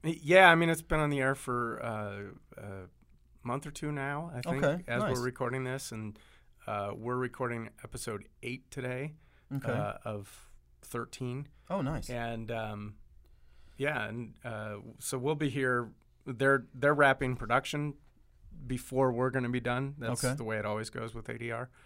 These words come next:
Speaker 1: Uh, but we'll be here for a while. And
Speaker 2: Did you,
Speaker 1: that's
Speaker 2: uh, did you guys know that, uh, I'm, uh,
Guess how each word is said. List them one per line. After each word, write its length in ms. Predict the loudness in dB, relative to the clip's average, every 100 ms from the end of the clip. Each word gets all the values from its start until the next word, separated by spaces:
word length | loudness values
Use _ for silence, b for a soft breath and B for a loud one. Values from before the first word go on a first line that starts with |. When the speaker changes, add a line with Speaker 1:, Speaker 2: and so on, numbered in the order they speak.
| b b -8
Speaker 1:
Uh, 220 | -6 -4
but 160 | -6
we'll 140 | -6 -6
be 120 | -4
here 260 | -4 -6 -8
for 220 | -8 -8
a 60 |
while. 300 | -6 -8 -10 -14 -6
And 100 | 0
Speaker 2:
Did 60 | 2 2
you, 200 | 2 2
Speaker 1:
that's 200 | 2 0
Speaker 2:
uh, 20 |
did 180 | -2 -2
you 140 | -2 -2
guys 260 | -2 -2
know 360 | 0 0 -2 -4
that, 300 | -4 -6 -4
uh, 220 | -4 -4 -4
I'm, 240 | -2
uh, 80 | -2